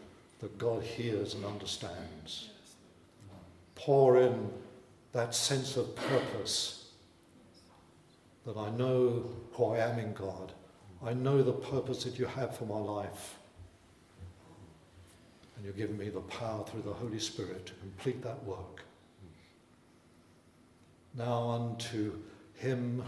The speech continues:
who is able to do exceeding abundantly more than we ask or think, according to the power of the Holy Spirit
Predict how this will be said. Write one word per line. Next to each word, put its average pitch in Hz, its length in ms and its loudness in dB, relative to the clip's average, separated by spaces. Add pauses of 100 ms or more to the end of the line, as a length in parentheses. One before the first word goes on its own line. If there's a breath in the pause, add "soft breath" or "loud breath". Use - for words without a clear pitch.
who 104 140 -2
is 107 220 -2
able 120 340 2
to 117 100 -4
do 95 580 -2 (840 loud breath)
exceeding 143 640 4
abundantly 107 640 -2
more 98 540 4 (500)
than 107 120 -6
we - 180 -6
ask 104 540 -4 (1120)
or 90 100 -12
think, - 420 -12 (840)
according 117 840 6 (720)
to - 80 -4
the 92 100 -6
power 123 380 -2
of 107 100 -2
the - 60 -4
Holy 127 360 -2
Spirit 92 500 -8